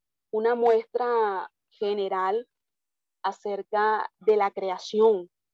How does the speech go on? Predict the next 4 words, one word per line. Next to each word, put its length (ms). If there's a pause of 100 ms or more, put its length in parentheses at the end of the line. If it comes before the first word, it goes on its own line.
(1900)
Nos 260
va 920 (720)
a 120
mostrar 760